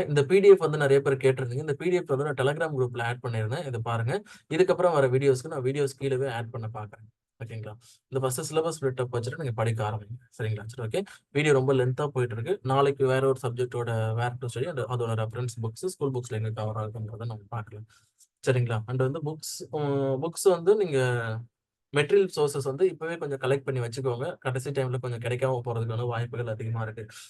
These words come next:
ஓகேங்களா? நான் பார்த்துக்கோங்க. ஏன்னா ராமோஜா புக்கோ, சோஷியல், இந்த வெங்கடேசன் புக்ஸ், இந்த மாதிரி நிறைய புக்ஸ் வந்து இப்பவே வந்து மார்க்கெட்ல இல்ல. அடுத்தடுத்து நமக்கு குரூப் ஒன், குரூப் டூ ரெண்டும் அடுத்த மெயின்ஸ் வரப்போது லைனா வர்றதுன்றதால கொஞ்சம்,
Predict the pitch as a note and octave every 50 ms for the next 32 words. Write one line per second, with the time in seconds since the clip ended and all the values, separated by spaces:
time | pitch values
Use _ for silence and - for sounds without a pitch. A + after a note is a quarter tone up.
0 | _ _ _ _ _ _ _ _ _ B2 B2 B2 A2+ A2 A2 G#2+ A2 A2+ A#2 A#2
1 | A2+ A#2 A2+ A2+ A2+ - A2+ A2 A2+ A#2 B2 A#2 A#2 B2 C3 C#3 C3+ B2+ B2+ B2+
2 | A#2+ A#2 A#2 A2 - B2 A#2+ B2+ C3 B2+ B2 B2+ B2+ A#2+ A2+ B2 B2+ B2 B2 B2
3 | A#2+ A#2+ A#2+ A#2 A#2 A#2 A#2 A#2 A#2+ B2 B2 B2+ C3+ C3 B2+ C#3 C3 A#2+ A#2 A2
4 | A2+ - B2+ B2 B2 B2+ G#2 G#2 - - _ _ _ _ _ C3+ C#3 C#3 C3+ B2+
5 | C3+ C#3+ D3 C#3+ C#3 C3 - C#3 B2+ C3+ C#3+ C3+ C3+ C#3 C3+ C#3 C#3 C3+ B2+ C3+
6 | B2+ B2 B2 B2 B2 B2 B2 - A#2+ A2+ B2 B2 B2 B2+ D3+ F3 - _ _ _
7 | _ _ _ _ _ _ _ _ _ C#3 D3 D#3+ D#3 D#3 D3+ E3 D#3+ D#3+ D3+ C3+
8 | C#3 C#3 C#3+ D#3 D#3 D3+ - D3+ D3 D#3 D3+ _ _ _ _ _ _ _ _ _
9 | - D3 C#3 D3 C#3+ C#3+ - C#3+ C#3+ C#3 B2 B2+ C3 C3 C3 C3+ C3+ C3+ C3 B2
10 | A#2+ B2 B2+ B2+ C3 B2+ B2+ C3+ C3+ C3 - A#2+ A#2+ A#2 A#2+ A#2+ B2+ A#2+ A#2+ B2
11 | B2 C3 B2+ A#2+ A#2+ A#2+ A2+ A#2+ A#2+ B2+ A#2 A2+ G#2+ A2+ A2+ A#2+ D3 E3 - B2+
12 | B2+ B2+ B2+ B2 A#2+ A#2+ A2+ A2+ A2+